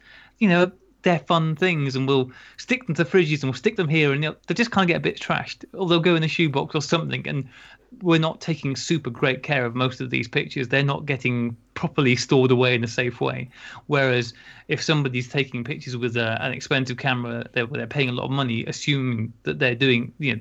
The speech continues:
these are important pictures, so that they will take a higher degree of care storing them. I mean, and that's always been the argument with why negatives are so much better than digital, is because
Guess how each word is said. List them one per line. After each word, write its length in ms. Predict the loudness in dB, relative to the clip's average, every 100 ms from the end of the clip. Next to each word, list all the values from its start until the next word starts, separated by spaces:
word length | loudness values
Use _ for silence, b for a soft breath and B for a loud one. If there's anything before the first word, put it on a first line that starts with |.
| 0
these 180 | 0 2
are 20 |
important 460 | 0 0 0 0
pictures, 340 | -2 -4 -10 -12 B B B
so 200 | -8 -6
that 100 | 0
they 160 | 2 4
will 260 | 4 4
take 260 | 2 -2 0
a 120 | -2
higher 400 | 0 -2 -2 -4
degree 340 | -6 -2 0
of 120 | 0 -4
care 260 | -2 -2
storing 400 | -2 -4 -2 -4
them. 240 | -8 -12 -16 _ _ _ _ -6 0
I 60 |
mean, 80 | 2
and 100 | 2
that's 160 | 0 -4
always 200 | -6 -4
been 120 | 0
the 100 | 0
argument 340 | 0 -2 -2
with 100 | -2
why 200 | 2 2
negatives 440 | 2 0 0 -2 -2
are 60 |
so 180 | -2 -2
much 180 | -2 -6
better 300 | -8 -8 -8
than 120 | -6
digital, 340 | -4 -4 -6
is 80 | -8
because 280 | -6 -4